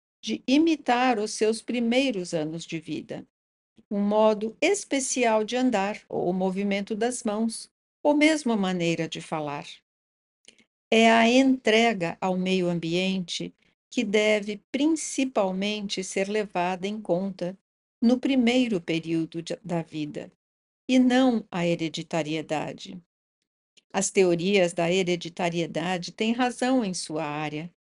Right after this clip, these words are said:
mas isso também precisa ser visto como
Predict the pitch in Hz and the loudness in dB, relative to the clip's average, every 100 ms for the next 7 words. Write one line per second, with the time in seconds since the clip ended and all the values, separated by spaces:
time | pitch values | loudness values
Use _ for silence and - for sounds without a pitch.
0 | _ - 233 233 269 262 262 262 240 220 | _ -2 0 0 -2 -4 0 2 4 4
1 | 247 269 196 190 190 170 175 - 156 147 | 4 2 -2 -4 -6 -4 -4 -6 -8 -6
2 | 185 202 - 170 - _ _ _ - 247 | -6 -6 -10 -12 -12 _ _ _ 0 4
3 | 254 262 | 6 6